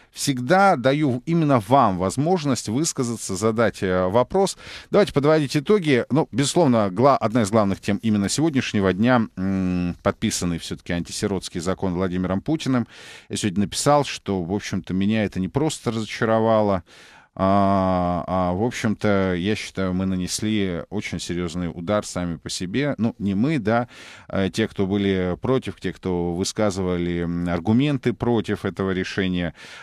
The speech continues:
А власть, которая, в общем-то, не прислушалась, э, почему-то там прикрылась вот этими фомовскими данными, что якобы пятьдесят шесть процентов за.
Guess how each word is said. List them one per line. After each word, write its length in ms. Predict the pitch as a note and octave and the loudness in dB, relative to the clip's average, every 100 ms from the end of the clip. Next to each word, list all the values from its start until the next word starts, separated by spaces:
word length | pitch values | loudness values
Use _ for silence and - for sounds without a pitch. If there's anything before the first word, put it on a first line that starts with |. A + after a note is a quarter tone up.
| - | -4
А 360 | G#2+ A2+ A2+ F#2+ | 2 6 4 2
власть, 400 | A#2 F3+ G3 - | 2 2 2 0
которая, 360 | A#2+ A#2 A#2 | -2 0 0
в 40 | C3+ | 0
общем-то, 380 | C#3+ A2 G2+ | -2 -4 0
не 220 | G#2 B2 C3+ | 2 2 2
прислушалась, 1000 | G#2 A2 - F3 F#3+ - D3+ C3+ - A#2+ | -2 -2 0 0 0 0 0 0 0 0
э, 920 | A2+ A2 G#2 G2+ F#2+ F#2 F2+ F2 E2 | 0 2 2 2 0 0 -2 -4 -6
почему-то 460 | - - C3 - E2+ | -10 -8 -6 -6 -10
там 220 | E2 D#2+ | -8 -6
прикрылась 680 | - A#2 A#2+ A#2 F2+ E2+ - | -4 -2 -2 -2 -2 -6 -8
вот 160 | E2 | -10
этими 240 | F2 F2+ F2 | -10 -6 -6
фомовскими 640 | - G#2 F#2 - - F2+ | -4 -2 -4 -6 -6 -6
данными, 440 | F#2 E3 E3 C#3+ C3 | 0 0 0 -4 -6
что 180 | - | -2
якобы 340 | B2 B2 G#2+ G#2+ | -2 -2 -4 -8
пятьдесят 300 | - A2+ G#2 | -6 -6 -6
шесть 260 | - G#2 | -6 -8
процентов 560 | - G2+ - G2+ F#2+ F#2+ | -6 -6 -6 -8 -6 -6
за. 240 | F#2+ G#2+ | -2 -2